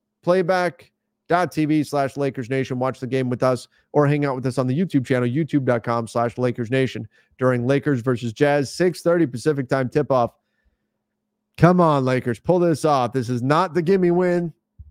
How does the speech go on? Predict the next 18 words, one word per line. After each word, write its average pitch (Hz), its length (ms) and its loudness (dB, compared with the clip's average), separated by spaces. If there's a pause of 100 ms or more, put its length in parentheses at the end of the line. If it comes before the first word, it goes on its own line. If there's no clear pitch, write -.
(320)
that 127 80 -10
we 127 120 -2
see 160 260 0
on 151 160 2
the 143 60 -2
schedule 143 680 0 (140)
like 123 180 -8
a 120 60 -4
month 131 260 -2
ago. 113 320 -4 (760)
But, - 300 0
uh, 117 360 2 (1120)
Lakers 127 260 -2
need 123 120 -2
to 113 40 -6
get 120 160 -4
this 110 140 -10
done. 107 200 -6